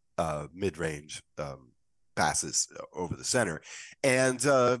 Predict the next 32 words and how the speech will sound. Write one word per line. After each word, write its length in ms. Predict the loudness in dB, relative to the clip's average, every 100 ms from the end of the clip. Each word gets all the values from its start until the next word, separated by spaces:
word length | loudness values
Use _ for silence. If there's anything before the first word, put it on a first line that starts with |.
| 0
Dukes 240 | -2 4
also 280 | 4 4 2
wasn't 280 | 2 0 -2
tested 320 | 0 2 0
very 200 | 2 2
often. 360 | 2 0 -10 -6
Zero 320 | 0 2 4
interceptions, 520 | 2 0 0 -2 -6
zero 260 | -4 -2 0
sacks. 520 | 2 2 0 -8 -18 _ _ _ _ _ _
Um, 600 | 0 2 2 0 -4 -14 -4
on 140 | -2
the 100 | 0
way 200 | 2 2 2
to, 300 | 0 -2 -4
you 80 | -2
know, 120 | 0 0
a 60 | -2
respectable 500 | 0 0 0 -2 -8
stat 380 | -2 0 0 0
line, 180 | -2 0
seventeen 460 | 0 -2 -4 -6
of 80 | -6
twenty-four 400 | -6 -6 -4 -6
passing 400 | -2 -2 -2 -6
for 120 | -12
two 220 | -12 -10 -8
thirty-one 440 | -4 -4 -4 -4
yards 280 | -4 -6 -6
and 80 | -8
a 40 |
touchdown. 420 | -6 -6 -8 -14